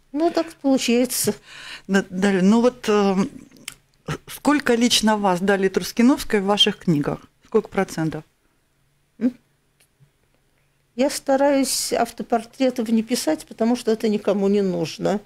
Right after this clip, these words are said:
Speaker 1: Мне интересны другие люди. То есть, э, насчет процентов даже трудно сказать.
Speaker 2: Мгм. А вот, э,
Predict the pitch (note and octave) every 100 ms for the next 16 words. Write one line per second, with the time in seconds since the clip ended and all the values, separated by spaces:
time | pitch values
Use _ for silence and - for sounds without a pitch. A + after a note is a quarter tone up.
0 | _ _ _ _ - C#4 C#4+ B3+ A3+ A#3+
1 | G#3 F#3 G3+ E3+ F3+ G3 G3 F#3 F#3 F3
2 | G3 G3+ _ _ - - B3 B3+ - -
3 | B3+ A#3+ A#3+ - - - - G1+ - B3
4 | A#3+ A#3+ - - B3 D#4 D#4 A#3 A3 G#3+
5 | - B3+ B3 C4 - C#4+ G3 G3 A3 -
6 | G3+ G3 F#3 G3 - - - - - E3+
7 | F3+ F#3 G#3 - G#3 G3+ G3+ F#3 F#3+